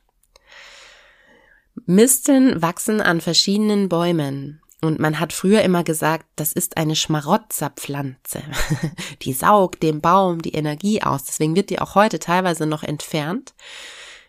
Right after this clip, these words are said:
Aber sie lebt mit dem Baum eigentlich in einer Symbiose und sie macht auch den Baum überhaupt nicht kaputt. Wenn man das beobachten würde, dann würde man das sehen.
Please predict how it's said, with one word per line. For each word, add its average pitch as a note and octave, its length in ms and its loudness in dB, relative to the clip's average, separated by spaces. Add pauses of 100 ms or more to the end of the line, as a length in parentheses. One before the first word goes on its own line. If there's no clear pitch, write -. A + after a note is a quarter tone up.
(160)
Aber G3+ 800 0 (880)
sie - 200 -4
lebt - 640 -4
mit D#3 160 -4
dem D#3 140 -2
Baum D3+ 540 -2
eigentlich D#3+ 520 -4
in F3 100 -2
einer D#3 300 -2
Symbiose D3 880 -2
und C#3 100 -8
sie D3 100 -6
macht D3 360 -6
auch E3+ 160 -4
den D3+ 240 -2
Baum C#3 300 -8
überhaupt E3+ 520 0
nicht D#3 240 -6
kaputt. - 540 -12 (960)
Wenn D3+ 120 -2
man D#3+ 160 0
das D#3 180 -4
beobachten E3 720 -2
würde, E3+ 200 -2
dann D#3+ 180 -4
würde D#3+ 200 0
man D#3 160 -2
das D3+ 220 -8
sehen. C3 280 -8